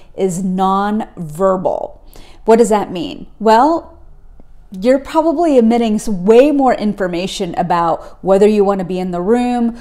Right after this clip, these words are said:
whether you like this topic, whether you like your audience,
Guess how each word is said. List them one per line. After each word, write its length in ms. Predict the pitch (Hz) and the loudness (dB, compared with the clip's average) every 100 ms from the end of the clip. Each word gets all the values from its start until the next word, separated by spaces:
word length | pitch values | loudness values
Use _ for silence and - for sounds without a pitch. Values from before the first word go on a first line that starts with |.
| - - | -16 -2
whether 300 | 180 196 208 | 2 4 4
you 180 | 208 | 2
like 280 | 170 180 175 | 0 -2 -2
this 200 | 160 - - | -8 -8 -8
topic, 600 | - 262 254 240 226 - - | -2 -2 2 0 0 -8 -14
whether 300 | - 226 214 | 4 6 6
you 180 | 214 196 | 4 0
like 260 | 170 185 190 | 0 -2 -2
your 180 | 175 - | -2 4
audience, 500 | 233 240 240 226 | 4 4 0 -2